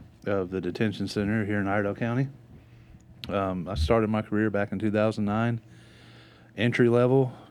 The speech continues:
detention officer. Uh, things were much different then. Um, since then, you know, fourteen years later, we've migrated to building a facility together, uh, which, uh,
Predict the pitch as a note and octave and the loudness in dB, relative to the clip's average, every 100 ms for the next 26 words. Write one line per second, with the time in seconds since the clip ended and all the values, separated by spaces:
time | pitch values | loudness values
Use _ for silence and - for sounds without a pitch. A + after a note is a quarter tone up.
0 | - A2+ B2 A#2+ A#2+ A#2+ A#2+ - A#2+ A#2 | -4 -2 0 0 0 0 0 0 -2 -2
1 | - - - - - E2+ D#2+ D#2+ - A2 | -6 -16 -20 -20 -12 -10 -8 -8 -4 -2
2 | G2 F2 F2+ G2+ - A2 G#2 A2+ - G#2+ | -2 -4 -2 -2 -2 -2 0 -2 -2 -2
3 | G#2+ - - - - - - - - - | -2 -4 -16 -20 -20 -20 -20 -20 -20 -20
4 | _ _ - - E2 D#2 D2 - A#2 A2 | _ _ -20 -10 -10 -10 -14 -4 -2 -2
5 | - A2 A2+ A2+ F#2 F#2 D#2+ - F#2 - | 0 0 2 0 -2 -4 -6 -12 -18 -18
6 | - - A2+ - A2+ A2 A2+ G2+ G#2+ A2 | -8 -2 0 2 2 4 2 2 2 2
7 | A#2 A2+ A2 - - G#2 G2 F2+ F#2+ - | 2 2 -2 -16 -14 -8 -6 -6 -8 -10
8 | - F#2 F2+ F#2+ F#2+ F#2 - F#2+ F#2 F#2 | -4 -2 0 0 0 -2 -2 -2 -2 -2
9 | F#2 G2 F#2+ - - A#2 A2+ A#2+ A#2+ A2+ | -2 0 -4 -6 -4 0 2 2 2 2
10 | A2+ A#2 A#2+ A#2+ - - - - - - | 2 2 2 -2 -6 -20 -20 -20 -20 -20
11 | - - F#2+ F#2 F2 D#2+ - - - - | -20 -8 -2 0 0 -2 -6 -16 -20 -18
12 | - E2 - F2 D#2+ | -10 -10 -8 -6 -6